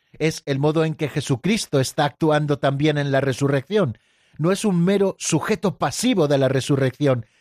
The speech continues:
sino que es también un sujeto activo. Es decir, que él mismo con la fuerza de Dios recobra la vida,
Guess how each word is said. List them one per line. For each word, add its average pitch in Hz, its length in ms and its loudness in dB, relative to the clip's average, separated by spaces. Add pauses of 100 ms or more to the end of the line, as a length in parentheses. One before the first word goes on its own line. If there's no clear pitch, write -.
(220)
sino 143 260 0
que 170 120 -2
es 170 100 -4
también 175 420 0
un 190 160 0
sujeto 165 640 -2
activo. 123 600 0 (500)
Es 170 160 -2
decir, 147 380 0 (180)
que 156 140 0
él 185 120 2
mismo 170 420 0
con 135 140 -2
la 131 100 0
fuerza 165 420 -2
de 131 100 2
Dios 135 320 -2 (220)
recobra 156 640 -2
la 127 120 2
vida, 160 380 -2